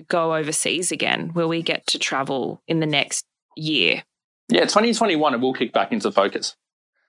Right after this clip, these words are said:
Speaker 2: So that was, again, one of my original predictions that I think I made back in, you know, February or March this year, that the international community sort of would shut down, would travel. Um, even in, even then, I was still hopeful that I would still be able to go on trips, but, you know, <laughs>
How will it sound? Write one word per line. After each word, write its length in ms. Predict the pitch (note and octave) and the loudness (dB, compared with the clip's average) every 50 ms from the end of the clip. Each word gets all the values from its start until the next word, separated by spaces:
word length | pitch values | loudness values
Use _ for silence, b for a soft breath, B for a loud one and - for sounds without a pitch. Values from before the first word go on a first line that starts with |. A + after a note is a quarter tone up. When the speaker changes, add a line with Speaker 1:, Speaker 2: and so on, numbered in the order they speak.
| _ - | _ -6
Speaker 2:
So 500 | - - C#3 B2+ B2+ B2+ B2 A#2+ A#2+ A#2+ B2 - - - - | 0 4 6 6 6 6 4 4 2 -2 -4 -6 -10 -14 -10
that 200 | - - - C#3+ | -2 2 4 4
was, 140 | E3 D3 A#2 | 4 4 2
again, 240 | C3 A#2+ B2+ D3 C#3+ | 2 2 2 2 2
one 140 | C3 B2+ C3 | 2 2 2
of 40 | B2 | 4
my 140 | A#2+ A#2 | 4 4
original 380 | A#2 B2 C#3 C3 - D3+ C#3+ A#2+ | 4 2 0 -2 0 0 0 0
predictions 440 | - B2 A2+ B2 C#3 - D#3 B2 A2 | 2 2 0 0 0 0 0 0 0
that 80 | A2+ A2+ | 0 0
I 80 | A2 G#2 | 0 0
think 180 | - B2 A2 | 0 0 0
I 60 | A#2 A#2 | 0 0
made 240 | A2+ A2 A2+ G#2 | 2 0 0 0
back 240 | A#2 G#2+ G#2+ - - | 2 0 0 0 -4
in, 220 | A2+ G#2+ G#2 G2+ _ _ _ | -14 -16 -18 -20 _ _ _
you 80 | - B2 | -2 -2
know, 100 | G#2+ G2+ | -2 0
February 360 | - B2+ A#2+ A#2 B2+ A#2+ A2+ | 0 0 2 2 2 2 2
or 100 | G#2+ G#2+ | 2 2
March 320 | G#2+ G#2+ G#2+ G#2 - - | 4 2 2 2 0 -2
this 240 | - G#2 F#2+ - - | -2 -2 -2 0 0
year, 240 | A#2+ B2 A2+ G2+ - _ _ _ _ _ _ _ _ - | 0 0 0 -2 -4 _ _ _ _ _ _ _ _ -2
that 100 | C3 A#2 | 0 0
the 80 | B2 B2 | 2 2
international 540 | B2 A#2 - B2+ A2 G#2+ - - A#2+ A2+ | 0 0 0 0 0 0 0 0 -2 -2
community 420 | A#2 - A2+ A2+ A2 A2 A2 G#2+ G#2 | 0 0 0 2 2 2 0 0 0
sort 200 | - - A2+ A2 | 0 0 0 2
of 60 | G2+ | 2
would 140 | A2 A2 A2 | 2 0 0
shut 240 | - - G#2 G2+ - | 2 0 0 0 2
down, 200 | A2 G#2 G#2 G2+ | 0 0 2 0
would 120 | F#2+ F#2 | 0 0
travel. 480 | - - A#2+ A2 G2+ G#2 F#2+ F#2+ - - _ _ _ _ _ _ _ _ - | 0 2 2 4 4 4 2 0 0 -4 _ _ _ _ _ _ _ _ 2
Um, 420 | - A#2 A#2 A2+ A2 G#2+ A2 A#2+ | 4 6 6 6 6 4 4 2
even 220 | C#3 D3 D3+ D3+ C#3 | 2 2 2 2 2
in, 280 | B2 A#2+ A#2 B2+ - | 2 2 2 2 2
even 300 | C3 C3 C3+ C#3 B2 G#2+ | 0 0 2 2 2 2
then, 160 | A#2+ A#2+ A2+ | 2 2 2
I 80 | A2 G#2 | 2 2
was 100 | G#2 - | 0 0
still 140 | - C3 A2+ | 0 0 2
hopeful 320 | - A2 G#2+ - - G#2 | 2 2 0 0 0 0
that 100 | G#2 G2+ | 2 2
I 60 | G#2 | 2
would 100 | G#2+ G#2 | 2 0
still 120 | - G#2+ G2+ | 0 0 0
be 80 | G2+ | 2
able 80 | F#2 F#2+ | 2 2
to 60 | G2 | 2
go 100 | G2 F#2+ | 0 -2
on 100 | F#2 F#2+ | -2 -2
trips, 300 | - - - - - - | -2 -2 -2 -2 -2 -2
but, 140 | - - - | -2 -2 -2
you 60 | A2+ | 0
know, 100 | A2 A2+ | 0 0
<laughs> 680 | - - - G3+ - - A3+ A3+ A#3 B3 C#4+ - - | 0 0 0 -2 0 0 0 0 0 -2 -4 -2 0